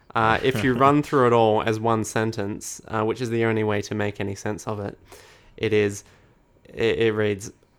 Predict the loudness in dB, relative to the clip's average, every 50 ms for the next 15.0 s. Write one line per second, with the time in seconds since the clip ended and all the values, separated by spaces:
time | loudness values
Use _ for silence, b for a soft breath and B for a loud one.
0 | _ _ _ -20 -16 -6 -2 0 0 2 0 0 0 0 2 4 4 4 4 2
1 | 0 -2 -2 -4 -6 -4 -2 -2 -2 0 0 -2 -2 -2 -4 -4 -4 -4 -2 0
2 | 0 0 -2 -2 -4 -4 -4 -2 -4 -4 -4 -4 -2 0 0 0 0 -2 -2 0
3 | 0 -2 -2 -4 -6 -8 -8 -6 -4 -4 -4 -2 -4 -6 -6 -6 -6 -8 -8 -8
4 | -8 -6 -6 -4 -6 -4 -2 -2 -2 -2 -2 -4 -6 -8 -8 -8 -6 -6 -4 -2
5 | 0 0 0 0 -2 -4 -6 -10 -18 -20 _ B B B B B B B B B
6 | B B B B -2 2 2 2 2 2 2 2 4 6 6 4 4 0 -2 -2
7 | -2 -2 -2 -2 -4 -4 -2 -4 -6 -4 -2 -2 -2 -2 -4 -6 -10 _ _ -20
8 | -16 -14 -14 -14 -16 -18 _ _ -20 -20 -12 -8 -6 -4 -4 -4 -6 -10 _ _
9 | _ _ _ _ _ _ _ -4 0 2 4 4 4 4 2 2 2 4 2 2
10 | 2 2 0 0 -2 -4 -6 b b b b b b b b b -6 -4 -2 -2
11 | -2 -2 -2 -4 -8 _ _ -6 -2 0 2 2 2 2 0 -2 -2 -2 0 0
12 | 2 2 2 0 -2 -2 -2 -2 0 0 0 -2 -2 -2 -2 -4 -4 -6 -6 -6
13 | -6 -8 -10 -10 -10 -10 -10 -10 -10 -12 -12 -12 -10 -10 -10 -10 -12 -12 -14 -14
14 | -14 -14 -12 -10 -8 -8 -6 -6 -6 -6 -4 -4 -4 -2 -2 -2 -4 -4 -6